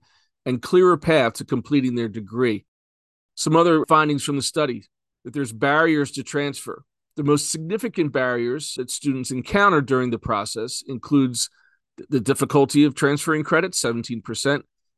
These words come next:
communication with school or staff, fifteen percent, paperwork completion, fifteen percent, and, uh, know this acronym, fafsa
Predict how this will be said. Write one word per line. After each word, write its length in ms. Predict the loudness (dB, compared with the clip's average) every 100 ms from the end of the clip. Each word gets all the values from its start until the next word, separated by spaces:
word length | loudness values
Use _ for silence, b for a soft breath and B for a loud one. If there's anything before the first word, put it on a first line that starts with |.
| _ -6
communication 760 | 0 0 2 2 2 2 0
with 120 | 0
school 420 | -2 -4 -2 -2 -2
or 80 |
staff, 500 | -4 -4 -2 -4 -6 -10
fifteen 360 | -10 -6 -6
percent, 440 | -6 -6 -2 -2 -4 _ _ _ _ _ _ _ _
paperwork 420 | 2 6 6 4
completion, 640 | 2 -2 -2 -2 -4 -6 -8 -10
fifteen 320 | -6 -2 -2
percent, 480 | -2 -4 -2 -2 -6 _ -8
and, 460 | -4 -2 -4 -6 -10 -10 -6
uh, 240 | -4 -2
know 160 | 0 0
this 220 | -2 -2
acronym, 480 | -4 -6 -8 -8 -12 _ _ _
fafsa 540 | 0 2 2 4 4